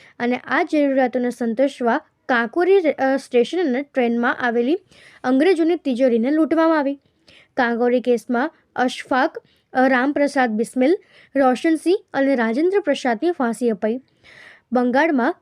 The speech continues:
ક્રાંતિકારીઓ વચ્ચે સંપર્કના માધ્યમ તરીકે, અ, દુર્ગા ભાભીએ મહત્વની ભૂમિકા ભજવી હતી. તેઓએ મહિલાઓને ક્રાંતિકારી પ્રવૃત્તિઓમાં સક્રિય બનાવ્યા, પોસ્ટરો ચોંટાડાવ્યા, પત્રિકાઓ વહેંચવડાવી, અદાલતી કેસો માટે નાણાં, અ, એકત્ર કરવા,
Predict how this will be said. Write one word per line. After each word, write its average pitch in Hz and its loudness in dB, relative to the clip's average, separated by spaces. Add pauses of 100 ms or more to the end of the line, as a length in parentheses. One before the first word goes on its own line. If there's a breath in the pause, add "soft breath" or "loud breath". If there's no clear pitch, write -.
(100)
ક્રાંતિકારીઓ 339 2
વચ્ચે 277 0
સંપર્કના 294 -2
માધ્યમ 262 -2
તરીકે, 277 0 (380 soft breath)
અ, 262 4
દુર્ગા 254 0
ભાભીએ 262 2 (140)
મહત્વની 247 -2 (100)
ભૂમિકા 285 2
ભજવી 302 2
હતી. 302 -2 (640 soft breath)
તેઓએ 233 2 (160)
મહિલાઓને 302 2
ક્રાંતિકારી 285 -2
પ્રવૃત્તિઓમાં 262 -2
સક્રિય 233 -4
બનાવ્યા, 285 0 (580 loud breath)
પોસ્ટરો 277 0
ચોંટાડાવ્યા, 294 0 (320 soft breath)
પત્રિકાઓ 262 0
વહેંચવડાવી, 285 0 (360 soft breath)
અદાલતી 262 0
કેસો 262 0
માટે 254 0
નાણાં, 262 0
અ, 262 -2
એકત્ર 262 0
કરવા, 277 0